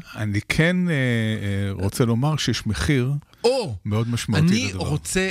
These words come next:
Speaker 2: לדקה אחת לפני שנדבר על המחיר, אני רוצה
Speaker 1: כן.
Speaker 2: לתת לך דוגמה, ממצא ממחקר שלי מלפני חמש מאות שנה. אתה זוכר שהייתה פעם קורונה?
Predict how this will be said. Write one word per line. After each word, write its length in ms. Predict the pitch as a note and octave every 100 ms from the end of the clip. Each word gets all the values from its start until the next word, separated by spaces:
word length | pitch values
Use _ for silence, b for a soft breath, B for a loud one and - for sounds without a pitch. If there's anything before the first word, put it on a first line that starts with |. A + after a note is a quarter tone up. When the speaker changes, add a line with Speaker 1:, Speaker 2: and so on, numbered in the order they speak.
| -
Speaker 2:
לדקה 500 | B2 B2 A#2+ - G3+
אחת 180 | D#3 C3+
לפני 220 | B2+ D3+
שנדבר 320 | C#3 B2 G#2
על 60 | G#2+
המחיר, 380 | G2+ - G#2+ F#2 -
אני 100 | D3+
רוצה 140 | D3
Speaker 1:
כן. 80 | G3+
Speaker 2:
לתת 200 | F3+ F#3
לך 200 | F#3+ G#3 G3 B B B B
דוגמה, 340 | C#3 D3+ E3+ F3
ממצא 400 | D3 C#3+ G#3+ F#3+
ממחקר 400 | B2+ - F3+ E3+
שלי 360 | - D3 G#3
מלפני 480 | A3 D#3 C3 D#3+ E3+
חמש 380 | C3 C#3 D#3 -
מאות 180 | D3+ -
שנה. 320 | C3+ D3+ F3+
אתה 140 | - A#2+
זוכר 140 | B2+
שהייתה 160 | D#3+ F3
פעם 160 | D#3+
קורונה? 320 | D#3 C#3+ F#3+